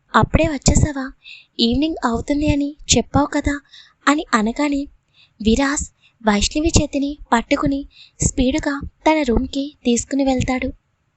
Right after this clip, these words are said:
విరాస్ పట్టు వైష్ణవికి చాలా భయంగా అనిపిస్తుంది. ఎంతలా అంటే విరాస్ ఫింగర్ ప్రింట్ తన వైట్ స్కిన్ పైన స్పష్టంగా కనిపించేటట్టు అంత గట్టిగా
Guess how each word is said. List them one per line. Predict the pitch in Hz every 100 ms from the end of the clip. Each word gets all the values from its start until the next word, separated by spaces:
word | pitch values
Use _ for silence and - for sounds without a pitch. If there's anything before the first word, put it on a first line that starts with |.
| _ _ _ _ _ - - -
విరాస్ | 226 233 285 370 - 277
పట్టు | - - - - - _ 226
వైష్ణవికి | 214 - 311 311 - 294 294 - 262
చాలా | 214 262
భయంగా | 277 277 262 269 294 -
అనిపిస్తుంది. | 226 240 - - 277 262 285 - _ _ - - - -
ఎంతలా | 220 220 - 330 311
అంటే | 277 269 277 - - _
విరాస్ | 214 240 285 330 - _ -
ఫింగర్ | 240 233 302
ప్రింట్ | - 285 277 - - - _ 311
తన | 311
వైట్ | 262 220 247 -
స్కిన్ | - - 254
పైన | 247 254 247 254 285 _ _ -
స్పష్టంగా | - - 220 - 285 285 285 - -
కనిపించేటట్టు | 240 233 269 262 269 254 254 269 - _ _ - -
అంత | 254 262
గట్టిగా | 294 240 - 277 277